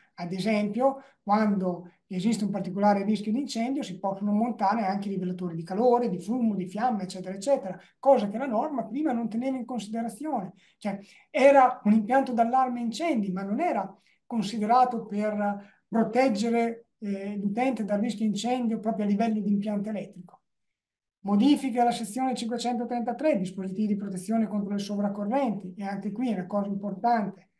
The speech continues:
Eh, cioè, proteggere l'impianto dalle sovraccorrenti è una roba fondamentale, non puoi esimerti dal farlo. Invece oggi vedo ancora elettricisti che dimensionano il cavo in base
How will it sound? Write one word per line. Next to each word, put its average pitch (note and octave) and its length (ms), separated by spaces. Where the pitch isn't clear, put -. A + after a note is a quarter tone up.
Eh, F#3+ 480
cioè, - 220
proteggere F#3+ 920
l'impianto G#3+ 540
dalle F#3 160
sovraccorrenti C4 840
è G#3 120
una A#3 160
roba G3 280
fondamentale, A3 840
non G#3+ 320
puoi B3 460
esimerti A#3+ 480
dal A#3 160
farlo. G#3+ 400
Invece G3+ 440
oggi B3+ 460
vedo C4+ 220
ancora D4+ 320
elettricisti A3+ 920
che A3 100
dimensionano G#3 680
il F3+ 100
cavo A#3 520
in A3 200
base F4 640